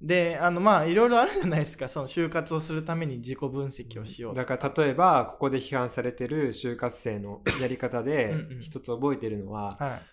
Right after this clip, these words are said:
Speaker 2: その企業が学生を集めて、
Speaker 1: うん。
Speaker 2: 説明会をした時に、
Speaker 1: はい。
Speaker 2: その学生が質問する時間があるんですよ。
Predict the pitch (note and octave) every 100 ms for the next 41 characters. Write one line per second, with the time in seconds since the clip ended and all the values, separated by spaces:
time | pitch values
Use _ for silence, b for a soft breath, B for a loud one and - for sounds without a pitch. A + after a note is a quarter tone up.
0 | _ - B2 B2 G#3+ G#3+ D#3+ A#2 A2+ A2+
1 | A#2 - C#3+ C3+ E3 B2+ - A#2 A#2+ D3+
2 | B2 - B2 D#3+ D#3 D#3+ C#3+ C#3+ D3 C#3
3 | D3 - G2+ D#3+ C#3+ - - - A2 A#2+
4 | - - G3 F#3+ F3 A#2 - C3+ G#3 A3+
5 | A3+ G#3+ G#3 G3+ F#3 F3 A#2+ G#2 -